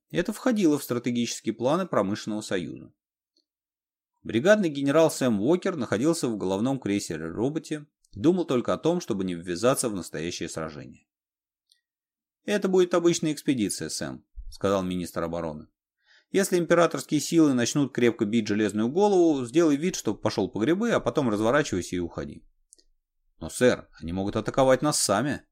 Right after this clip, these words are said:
Что нам делать в этом случае, отступать?» «Попробуйте вступить с ними в переговоры, Сэм. С чего это они будут вас атаковать? Ну а если форт технологов действительно такая уж большая сила, как мы считали последние пять лет,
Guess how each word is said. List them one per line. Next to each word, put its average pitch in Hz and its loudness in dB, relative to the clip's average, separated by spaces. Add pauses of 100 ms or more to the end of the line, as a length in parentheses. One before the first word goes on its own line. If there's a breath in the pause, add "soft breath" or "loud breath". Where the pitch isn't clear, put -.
(540)
Что - 0
нам 170 2
делать 147 4
в 147 2
этом 101 0
случае, 76 -10
отступать?» 156 -2 (880)
«Попробуйте 233 2
вступить 165 0
с - -6
ними 156 4
в - -8
переговоры, 113 2
Сэм. 65 -12 (360)
С - -18
чего 113 2
это 214 2
они 202 2
будут 180 -2
вас 160 2
атаковать? 120 -4 (680)
Ну 92 -4
а 113 4
если 127 2
форт 135 0
технологов 127 2
действительно 107 -2
такая 104 0
уж 95 -2
большая 90 -2
сила, 190 -2
как - -8
мы 95 -4
считали 95 -2
последние 85 -6
пять 92 -6
лет, 76 -8